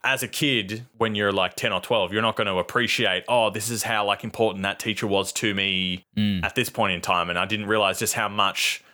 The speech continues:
Speaker 1: they made a, that, an impact to me." You need the hindsight for that. Um,
Speaker 2: Mm.
Speaker 1: and that's
Speaker 2: Mm.
Speaker 1: why it's, it's a, it's a really good, uh, thing that'll resonate with adult audiences as well as just children audiences.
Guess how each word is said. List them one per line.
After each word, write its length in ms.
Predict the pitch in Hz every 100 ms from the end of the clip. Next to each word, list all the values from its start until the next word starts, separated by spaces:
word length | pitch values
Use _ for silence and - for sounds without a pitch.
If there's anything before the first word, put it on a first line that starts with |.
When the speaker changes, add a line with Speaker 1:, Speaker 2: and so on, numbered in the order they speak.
| -
Speaker 1:
they 120 | 104
made 200 | 101 98
a, 240 | 92 90 87
that, 220 | 92 -
an 200 | 98 104
impact 480 | 113 117 95 - -
to 140 | 90
me." 100 | 82
You 140 | 85 101
need 220 | 113 107
the 100 | 90
hindsight 440 | 117 110 - -
for 100 | -
that. 280 | 80 - - _
Um, 180 | - 82
Speaker 2:
Mm. 40 | 101
Speaker 1:
and 80 | 92
that's 160 | 95
Speaker 2:
Mm. 80 | -
Speaker 1:
why 280 | 101 92 90
it's, 420 | 87 80 90 -
it's 200 | 90 92
a, 220 | 101 90 -
it's 180 | - -
a 40 |
really 280 | 90 87 87
good, 480 | 85 92 87 80 - -
uh, 280 | 92 82 80
thing 240 | - 95
that'll 200 | 90 87
resonate 420 | 87 87 87 87
with 100 | 82
adult 380 | - - 87 85
audiences 440 | 90 85 80 - 85
as 160 | 80
well 200 | 85 82
as 80 | 85
just 260 | 92 82 -
children 320 | 92 87 82
audiences. 640 | 78 78 76 76 78 -